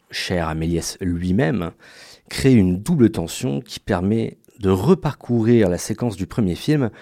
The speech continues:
avec un regard distant, avec ces scènes qui mêlent deux fois le passé et l'avenir. On se doit aussi de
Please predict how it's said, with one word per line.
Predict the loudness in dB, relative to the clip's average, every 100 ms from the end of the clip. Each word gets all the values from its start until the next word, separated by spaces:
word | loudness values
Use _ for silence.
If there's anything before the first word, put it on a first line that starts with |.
| -20 -20 -10 0
avec | 2 0 -4 -4
un | 0
regard | 2 4 4 4 -2
distant, | -6 -6 -6 -6 -6 -8 _ _ _ _ _ _ _ -20 -20 -8
avec | -4 -4
ces | -4 -6
scènes | 0 2 2 -2 -10 -20 -20 -20 _
qui | -2 4
mêlent | 6 6 4 0 -12
deux | -4 -2 -2
fois | -2 -2 -2 -6 _
le | 2 2
passé | 2 -4 -6 -6
et | -4
l'avenir. | -6 -6 -12 -14 -20 _ _ _ _ _ _ _ _ _ _ _ _ _ _ _ _ _ _ -6
On |
se | 0
doit | 2
aussi | 2 -4 -4 -4
de | -4 -6 -6 -10